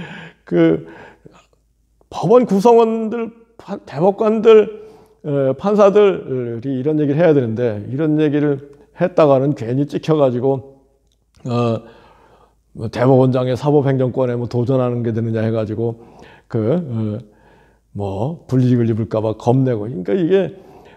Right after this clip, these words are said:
우리나라, 아, 법관들이 정말 한번 그 용기를 내서 <laughs> 그, 올라갈수록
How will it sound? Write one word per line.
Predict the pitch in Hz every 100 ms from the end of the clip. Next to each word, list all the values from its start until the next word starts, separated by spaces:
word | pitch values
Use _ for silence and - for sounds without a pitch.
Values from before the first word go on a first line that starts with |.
| -
우리나라, | 143 170 175 175
아, | 175 170 156 143 143 139 135 131 - _ _ _ -
법관들이 | 135 170 160 156 156 147 135 123 120 117 113 110 107 143 98 87 _ _
정말 | - -
한번 | 151 165 185 180
그 | 180 135
용기를 | 127 135 147 170 139
내서 | 113 120 131 123 127 - - _ -
<laughs> | - _ -
그, | - 151 165 - - 196 202 208 208 - - 160 175 -
올라갈수록 | 147 127 151 190 226 226 208 247 220 208 -